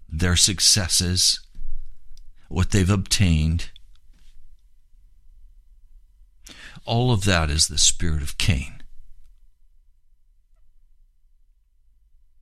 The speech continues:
When I look at this man, Cain, the Lord asked him the question, "Why are you,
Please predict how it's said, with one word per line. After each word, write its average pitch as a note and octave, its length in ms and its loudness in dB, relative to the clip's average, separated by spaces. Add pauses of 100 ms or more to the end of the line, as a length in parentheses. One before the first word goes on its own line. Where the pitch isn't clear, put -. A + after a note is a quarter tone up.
(680)
When A2+ 180 2
I B2+ 80 2
look D3 300 2
at - 140 2
this - 480 0 (300)
man, F2+ 580 2
Cain, C#2+ 440 2 (3250)
the G2 140 -4
Lord A2+ 380 4 (240)
asked G2 340 2
him G2 200 4
the C#2 80 -2
question, D2+ 680 2 (1700)
"Why G2+ 220 -2
are - 100 -2
you, D3 280 2